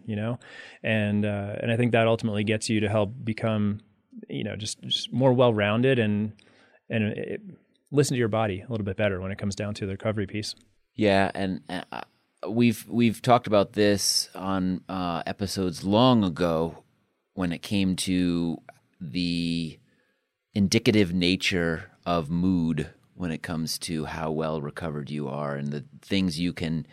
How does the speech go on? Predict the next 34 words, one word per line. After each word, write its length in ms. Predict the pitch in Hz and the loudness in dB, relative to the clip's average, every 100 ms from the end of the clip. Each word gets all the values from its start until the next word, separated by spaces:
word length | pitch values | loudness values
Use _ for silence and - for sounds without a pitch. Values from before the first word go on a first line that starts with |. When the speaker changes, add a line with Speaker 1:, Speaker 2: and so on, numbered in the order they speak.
| _ _ _ _ _ _ | _ _ _ _ _ _
Speaker 2:
you, 160 | 95 120 | 0 2
you 220 | 120 117 | 4 4
can 120 | 101 | 4
take 240 | 95 98 | 4 2
a 60 | 82 | 2
questionnaire 640 | 69 87 - 82 76 65 - | 0 0 0 -4 -4 -6 -6
that'll 220 | 76 71 | -4 -4
tell 260 | - 78 | -4 -4
you, 300 | 73 67 65 - - 67 | -2 -4 -6 -10 -18 -10
uh, 260 | 71 65 - - | -8 -8 -12 -4
what 180 | 80 | -4
your 140 | 78 73 | -2 -4
mood 200 | 78 73 | -2 -2
is. 240 | 69 69 | -2 -4
And 400 | 69 73 65 62 | -6 -6 -8 -8
you 220 | 69 80 | -8 -8
can 160 | 73 73 | -6 -6
say, 300 | - 76 69 | -4 -4 -2
"Ah, 160 | 80 71 | -2 0
based 260 | 85 82 | -2 -2
on 140 | 76 73 | -2 -2
that, 260 | 80 76 | 0 0
I 160 | 73 73 | 0 -2
probably, 800 | - - 76 76 69 76 71 69 | -6 -4 -2 -2 -4 -4 -4 -4
I 160 | 69 | -4
need 220 | 73 78 78 | -4 -4 0
more 160 | 95 | 2
recovery 440 | 87 80 78 76 73 | 2 0 -4 -4 -4
or 80 | |
not, 180 | 76 78 85 | -4 -6 -6
or 160 | 82 | -2
less 380 | 87 87 82 - | 2 2 0 -4
or 100 | 78 | -4
whatever." 420 | 80 90 85 73 | -2 0 0 -4